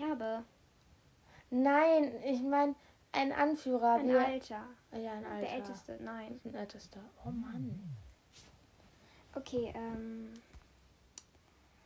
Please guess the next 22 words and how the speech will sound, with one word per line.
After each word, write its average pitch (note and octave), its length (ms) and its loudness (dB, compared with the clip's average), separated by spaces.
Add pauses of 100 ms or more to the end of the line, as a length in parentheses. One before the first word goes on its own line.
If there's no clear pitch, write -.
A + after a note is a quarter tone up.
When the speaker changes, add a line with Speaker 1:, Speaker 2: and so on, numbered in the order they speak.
(500)
Speaker 1:
ich - 80 -20
glaub, A#3+ 140 -12
du A#3 80 -10
musst A3 200 -12
anders G#3+ 240 -12
fragen, G#3 340 -10
nicht G3+ 200 -14
nach G3+ 120 -18
dem G#3 160 -16
Status G3+ 560 -12
von F#3+ 180 -12
derjenigen G#3+ 320 -8 (500)
<laughs> - 440 -20
Person. C4 600 -12 (1080)
Okay, A#3+ 560 -12 (160)
was, - 260 -20
äh, C4 280 -10
was C4 180 -20
soll C4+ 180 -14
ich B3 180 -16
jetzt A3 200 -16
fragen? B3 640 -18